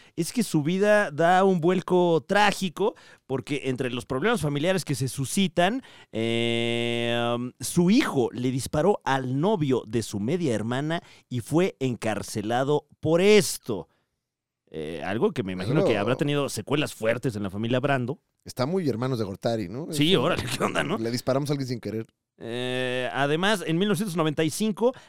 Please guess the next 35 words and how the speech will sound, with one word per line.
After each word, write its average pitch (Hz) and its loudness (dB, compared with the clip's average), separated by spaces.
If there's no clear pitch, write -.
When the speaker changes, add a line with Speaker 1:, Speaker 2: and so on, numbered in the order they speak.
Speaker 1:
lamentablemente, 156 0
la 131 0
hija 147 -2
de 139 0
Marlon 139 0
Brando 143 2
se - -6
suicidó 117 -2
y 110 -2
esto 165 0
ocasionó 127 -2
la, 127 0
eh, 87 -14
pues, 113 -2
ya 147 2
histórica 180 -2
depresión 139 -4
de 165 0
Marlon 160 0
Brando 170 2
de 139 0
los 113 -6
años 131 -4
noventa. 170 -4
Speaker 2:
Que 254 2
esa 190 0
no 127 0
es 117 0
la 110 0
maldición, 170 -2
es 143 -4
Speaker 1:
Mm. - -10
Speaker 2:
simplemente, 123 -4
pues, 170 -14
la 80 -14